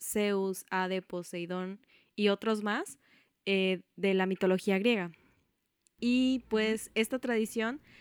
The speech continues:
Speaker 1: se supone que la adoptaron los romanos después, quienes lo celebraban por ahí de marzo, me parece, y dedicaban esta fiesta a la madre de tierra y de la fertilidad. O sea, no era como que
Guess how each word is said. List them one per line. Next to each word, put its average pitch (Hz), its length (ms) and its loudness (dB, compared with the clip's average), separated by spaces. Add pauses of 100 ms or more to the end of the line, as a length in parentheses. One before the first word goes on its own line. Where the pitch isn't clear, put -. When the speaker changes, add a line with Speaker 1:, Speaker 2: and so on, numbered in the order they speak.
(100)
Speaker 1:
se 220 140 -4
supone 214 400 -2
que 208 180 2
la 190 120 4
adoptaron 196 480 -2
los 196 140 -6
romanos 190 400 -2
después, 254 560 -2 (840)
quienes 247 760 2
lo 214 300 4
celebraban 208 600 2
por 196 140 0
ahí 185 120 0
de 208 100 0
marzo, 208 420 0
me 302 120 0
parece, 196 560 -2 (920)
y 254 420 4
dedicaban 220 420 2
esta 233 220 0
fiesta 254 580 0 (100)
a 196 180 2
la 190 140 2
madre 196 460 0
de 202 160 -4 (160)
tierra 214 500 2
y 190 180 0
de 180 80 0
la 175 80 -2
fertilidad. 190 560 0
O 180 40 -2
sea, 185 160 -4
no 202 160 -2
era 226 160 0
como 196 300 -6
que 165 200 -6